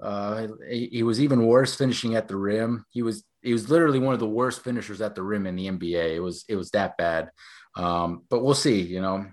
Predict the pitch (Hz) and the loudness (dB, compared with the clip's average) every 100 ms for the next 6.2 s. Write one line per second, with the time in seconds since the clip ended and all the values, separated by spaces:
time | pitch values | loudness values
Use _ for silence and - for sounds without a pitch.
0 | _ - 110 120 120 123 120 110 120 113 | _ -12 -2 -2 0 0 0 2 0 0
1 | 104 - 113 - - 113 110 104 101 - | -4 -4 -6 -8 -10 -6 -2 0 0 -2
2 | 107 107 101 98 104 101 - 98 120 107 | -2 -2 -2 -2 -2 -4 -6 -2 0 2
3 | 104 101 - - - - 156 180 175 214 | 0 -2 -8 -20 -6 2 6 6 6 6
4 | 208 214 208 202 202 190 185 196 190 190 | 6 6 6 6 8 6 4 4 4 2
5 | 269 208 208 170 - 127 - 120 104 95 | 0 0 0 -2 -2 -6 -4 -6 -6 -8
6 | 92 | -10